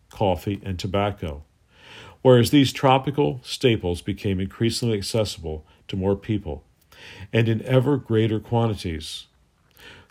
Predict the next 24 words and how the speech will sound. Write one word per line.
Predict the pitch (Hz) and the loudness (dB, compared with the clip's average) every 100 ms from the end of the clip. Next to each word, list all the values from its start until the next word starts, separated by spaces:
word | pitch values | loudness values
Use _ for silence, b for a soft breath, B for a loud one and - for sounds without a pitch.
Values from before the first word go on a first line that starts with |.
| - | 6
Those | 139 180 180 | 8 8 6
who | 160 | 4
partook | 143 - 139 - _ _ - | 2 4 2 2 _ _ 2
<clears throat> | 127 151 - | 4 4 6
of | 151 123 | 4 4
them | 110 98 | 2 0
had | 92 104 | -2 -2
little | 104 117 131 | 2 2 0
to | - | -2
do | 98 95 95 95 B B B B | 0 2 0 -4 B B B B
for | _ 98 92 | _ -2 0
how | 123 123 120 110 - _ _ _ _ | 2 2 2 -2 -14 _ _ _ _
beyond | 120 117 117 117 110 | 2 4 4 4 4
their | 107 104 | 2 2
immediate | 104 110 107 104 | 0 0 -2 -2
gratification. | 104 101 98 107 - 104 95 - 76 76 _ _ _ B B B B - | -2 -2 -2 -6 -4 -2 -2 -8 -14 -16 _ _ _ B B B B 4
Once | 139 143 | 4 6
these | 143 135 | 4 4
products | - 123 107 107 - 95 | 4 4 4 2 -4 -4
were | 95 95 82 b b b b b | -2 -2 -6 b b b b b
in-, | 101 92 | -6 -4
inhibited | 95 131 107 120 123 110 110 | -4 -4 0 4 4 2 0
or | 104 | -2
used, | 98 117 92 92 | 0 0 0 -2